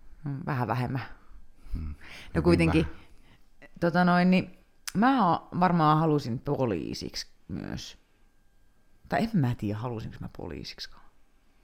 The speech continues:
Speaker 1: En mä oikeasti tiedä mitä. Ei, ei mulla ollut. Mähän, mä en jaksanut käydä koulua, tai siis jaksanut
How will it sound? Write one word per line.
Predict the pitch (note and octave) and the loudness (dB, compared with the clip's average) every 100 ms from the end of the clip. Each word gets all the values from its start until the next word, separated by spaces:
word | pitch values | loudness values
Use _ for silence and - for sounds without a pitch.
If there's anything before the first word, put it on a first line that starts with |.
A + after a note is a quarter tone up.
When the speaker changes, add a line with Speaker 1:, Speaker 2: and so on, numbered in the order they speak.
| _ - | _ -10
Speaker 1:
En | G#4 | 4
mä | F#4 | 8
oikeasti | D4+ G#3+ - | 8 6 2
tiedä | - E3+ | 0 0
mitä. | D#3 - | 2 0
Ei, | C4+ C4+ - - | 0 -4 -8 0
ei | D#4 | 4
mulla | A#3 B3+ G3+ | 6 8 8
ollut. | E3 D#3+ | 8 8
Mähän, | C#4+ A#3+ F#3 - - - | 6 6 4 0 -6 6
mä | B3+ | 8
en | G3+ F3 | 8 6
jaksanut | D3 - C#3+ | 2 0 -4
käydä | - - - | -4 -8 2
koulua, | E3+ F#3 | 6 6
tai | - C#3+ | 6 2
siis | B2 - - - - _ - - - - | 2 -6 -12 -14 -14 _ -20 -20 -4 4
jaksanut | B2+ - B2+ | 6 4 -4